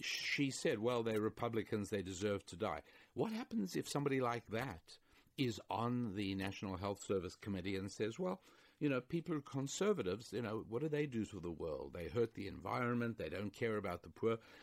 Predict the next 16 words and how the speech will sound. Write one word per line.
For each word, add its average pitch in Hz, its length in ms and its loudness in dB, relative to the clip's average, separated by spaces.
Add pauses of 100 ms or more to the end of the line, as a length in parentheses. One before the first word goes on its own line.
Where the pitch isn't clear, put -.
(100)
So, 117 420 2 (140)
you 143 100 2
know, 117 140 2
they 123 340 2
will 113 300 2 (260)
be 104 120 0
given, 98 440 0 (100)
I 131 120 0
know 190 160 2
it 208 140 0
sounds 143 320 0
preposterous, - 760 -4 (420)
but 120 180 2
once 123 460 0
the - 120 0
principle 127 760 0